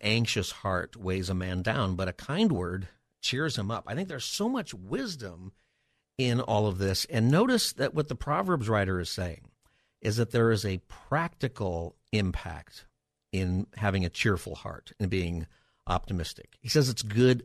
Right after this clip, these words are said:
medicine because a crushed spirit dries up the bones. I mean, isn't it great to be around somebody who is, is positive, who isn't just negative all the time? Um, and I don't mean not realistic, okay, but somebody who,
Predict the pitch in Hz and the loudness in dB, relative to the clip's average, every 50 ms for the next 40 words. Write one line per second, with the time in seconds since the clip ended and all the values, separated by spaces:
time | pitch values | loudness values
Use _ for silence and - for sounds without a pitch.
0 | - - 90 92 95 95 95 85 - - - - - - - _ _ - 95 - | -4 -2 0 0 2 2 0 -2 -4 -8 -12 -14 -18 -20 -20 _ _ -4 0 0
1 | 104 92 90 - - - 196 190 - - - - - - - 98 90 92 - _ | 0 0 -2 -6 0 0 2 2 2 -4 -6 -8 -4 -2 0 0 0 -2 -4 _
2 | - _ _ - 113 101 98 101 95 90 98 85 - - 80 80 78 69 - - | -20 _ _ -2 2 2 4 4 4 2 0 -4 -4 -8 -10 -10 -12 -12 -14 -20
3 | - - - _ _ _ _ _ _ _ _ _ _ _ 113 131 180 202 233 233 | -20 -20 -20 _ _ _ _ _ _ _ _ _ _ _ 2 4 4 6 4 2
4 | 131 98 101 110 107 107 104 - - 92 92 95 87 87 87 87 90 92 90 - | 2 0 0 0 0 0 0 -2 -4 -2 0 -2 0 0 0 0 0 -2 -2 -2
5 | - 110 92 87 85 85 87 80 - 101 90 85 85 85 82 82 - - _ _ | -2 -4 -2 -2 -4 -6 -8 -4 -4 -4 -2 -2 -4 -6 -8 -10 -14 -16 _ _
6 | - 92 87 - - _ - - - - 95 101 110 113 107 127 113 110 107 107 | -10 -8 -8 -8 -6 _ -6 -6 -6 -6 -4 -2 -2 -2 -2 -4 -4 -4 -4 -6
7 | 107 - - _ _ _ _ _ _ _ _ _ - 104 98 95 95 101 - _ | -6 -8 -14 _ _ _ _ _ _ _ _ _ -2 0 0 0 0 -2 -6 _
8 | _ 104 110 117 127 131 113 98 - 117 107 - - 113 101 98 95 92 98 95 | _ -2 0 0 0 -2 -2 -2 -2 -2 -2 -2 -2 -2 -2 -2 -2 -2 -4 -4
9 | 92 87 95 98 92 87 85 85 - - 92 82 85 85 - _ - _ _ _ | -4 -4 -4 -6 -6 -6 -8 -8 -6 -4 -4 -4 -4 -8 -10 _ -20 _ _ _
10 | _ _ _ _ _ _ 107 110 104 104 98 101 - _ _ _ _ _ _ - | _ _ _ _ _ _ -6 -4 -4 -4 -6 -8 -12 _ _ _ _ _ _ -4
11 | 131 139 151 196 208 196 180 156 131 120 117 - _ _ 117 117 120 120 123 - | 0 2 2 2 2 2 2 4 4 2 0 -2 _ _ 0 0 2 0 -2 -2
12 | 110 117 110 107 101 101 92 - - - - - _ - - _ _ _ _ _ | 0 0 0 2 2 0 -2 -4 -8 -12 -16 -20 _ -20 -20 _ _ _ _ _
13 | _ 95 85 - - 95 90 90 87 92 107 113 - - - 165 185 175 151 143 | _ -10 -10 -6 -4 -4 -4 -4 -4 -4 -6 -6 -6 -4 -2 -2 0 0 -2 -2
14 | 139 113 - - 127 117 110 104 101 101 101 101 | -4 -6 -4 -2 0 2 2 4 2 2 0 -2